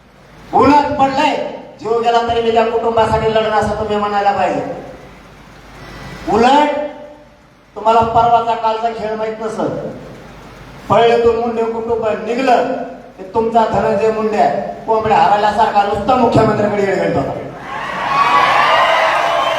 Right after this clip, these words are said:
त्या कुटुंबाला भेटू नये म्हणून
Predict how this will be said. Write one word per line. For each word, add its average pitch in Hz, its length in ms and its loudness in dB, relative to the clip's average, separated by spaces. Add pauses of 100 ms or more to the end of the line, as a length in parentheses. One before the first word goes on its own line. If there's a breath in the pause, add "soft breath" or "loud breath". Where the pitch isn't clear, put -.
(680)
त्या 233 240 4
कुटुंबाला 214 760 0
भेटू 196 240 -8
नये 202 320 -8
म्हणून - 480 -2